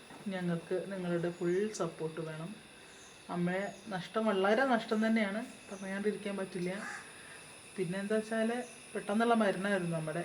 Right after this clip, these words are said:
അറ്റാക്കായിരുന്നു. സംസാരിച്ചുകൊണ്ടിരിക്കുന്നതിടയ്ക്കാണ് അമ്മയ്ക്ക് പെട്ടെന്ന് വയ്യാണ്ടായത്. പിറ്റേ ദിവസം രാത്രി ഒരു രണ്ടര മൂന്ന് മണിയായപ്പോൾ ഹോസ്പിറ്റലിൽ കൊണ്ടുപോയി.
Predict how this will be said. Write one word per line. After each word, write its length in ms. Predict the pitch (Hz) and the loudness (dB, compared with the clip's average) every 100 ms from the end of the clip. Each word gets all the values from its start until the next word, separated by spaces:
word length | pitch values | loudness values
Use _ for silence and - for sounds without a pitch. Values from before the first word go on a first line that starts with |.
| - | -6
അറ്റാക്കായിരുന്നു. 680 | 165 180 170 185 160 160 196 202 - - - - - - - | -4 -2 0 0 0 -4 -6 -10 -14 -18 -18 -18 -18 -18 -6
സംസാരിച്ചുകൊണ്ടിരിക്കുന്നതിടയ്ക്കാണ് 1400 | 208 180 196 185 175 214 202 202 180 190 185 180 190 175 | -4 -2 2 0 2 2 4 2 0 -4 -4 -4 -2 0
അമ്മയ്ക്ക് 240 | 170 170 175 | 0 -2 -4
പെട്ടെന്ന് 320 | 175 165 170 175 | -6 -4 -2 -2
വയ്യാണ്ടായത്. 640 | 165 165 160 156 151 160 - - - - - - - - - - | -2 -2 -2 -4 -6 -10 -12 -16 -20 -20 -20 -20 -20 -20 -18 -14
പിറ്റേ 220 | 175 196 | -4 -2
ദിവസം 240 | 185 214 214 220 | 0 -2 0 0
രാത്രി 320 | 208 208 226 247 247 233 233 | 0 2 2 2 2 2 2
ഒരു 120 | 233 226 226 208 - 214 | 2 2 0 -4 -4 0
രണ്ടര 300 | 220 208 214 214 | 0 2 2 2
മൂന്ന് 180 | 202 202 | 2 0
മണിയായപ്പോൾ 340 | 202 202 233 | 0 -2 -2
ഹോസ്പിറ്റലിൽ 420 | 196 180 190 196 196 | -4 -4 -4 -2 -2
കൊണ്ടുപോയി. 300 | 202 185 208 | -2 -2 -2